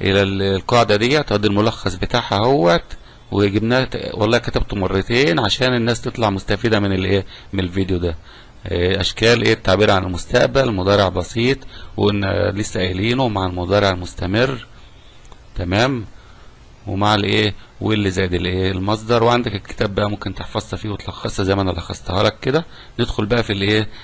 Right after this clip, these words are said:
الصفحة اللي بعدها. نكمل بقى صفحة، آه، تلاتة وأربعين. When I was ab-، abroad، لما كنت في الخارج قابلت اصحاب كتير.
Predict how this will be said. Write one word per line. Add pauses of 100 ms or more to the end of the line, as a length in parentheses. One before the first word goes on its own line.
(120)
الصفحة
اللي
بعدها. (2250)
نكمل
بقى
صفحة، (200)
آه،
تلاتة
وأربعين. (360)
When
I
was
ab-،
abroad،
لما
كنت
في
الخارج
قابلت
اصحاب
كتير.